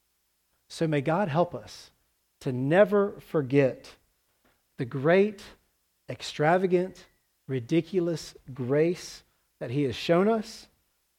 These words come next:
and may that motivate us to a genuine, grateful, heartfelt life of repentance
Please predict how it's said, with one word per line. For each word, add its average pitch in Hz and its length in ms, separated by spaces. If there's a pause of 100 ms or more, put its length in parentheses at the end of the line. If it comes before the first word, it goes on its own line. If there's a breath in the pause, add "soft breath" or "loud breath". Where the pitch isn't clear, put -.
(220)
and 139 160
may 180 140
that 214 340
motivate 151 680
us - 360 (880)
to 143 160
a 127 60
genuine, 214 920 (480)
grateful, 196 840 (160)
heartfelt 202 680
life 127 500 (420)
of 131 180
repentance 151 680